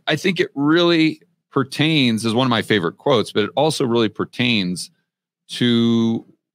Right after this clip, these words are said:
what you had to experience in twenty twenty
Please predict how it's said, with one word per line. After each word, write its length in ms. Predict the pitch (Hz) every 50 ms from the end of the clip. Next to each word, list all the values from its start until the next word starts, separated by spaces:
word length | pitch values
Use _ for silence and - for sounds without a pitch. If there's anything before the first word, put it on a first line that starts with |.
| _ _ _
what 520 | _ 101 104 107 110 123 135 139 - - _ _ _ _ _ _
you 160 | - 120 139 131
had 180 | 143 135 131 127
to 40 |
experience 600 | 123 101 - - - - 123 127 131 127 113 - 127
in 260 | 123 123 123 123 123 -
twenty 280 | - - 139 135 135 127
twenty 400 | - - 135 190 202 95 -